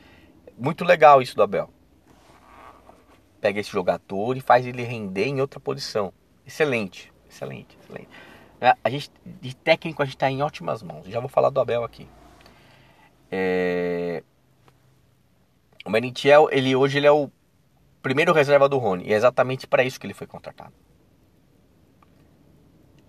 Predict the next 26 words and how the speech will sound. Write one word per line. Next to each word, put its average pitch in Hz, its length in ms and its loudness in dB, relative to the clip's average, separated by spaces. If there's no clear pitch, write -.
E 117 180 0
ele 147 140 4
é 147 40 8
um 139 120 0
jogador 135 640 4
que 147 160 -8
ele, 147 400 -2
é, 101 520 0
já 101 180 -4
começando 117 460 -4
a - 20 -6
ver 131 80 -2
algumas 127 300 -2
partidas 107 760 0
dele, 131 400 -4
ele 113 160 -2
é - 20 4
um 131 60 2
jogador 131 400 4
que - 140 -10
incomoda 165 720 6
o 113 40 -4
zagueiro. 95 460 2
Ele 135 180 2
é 139 60 6
chato. - 640 0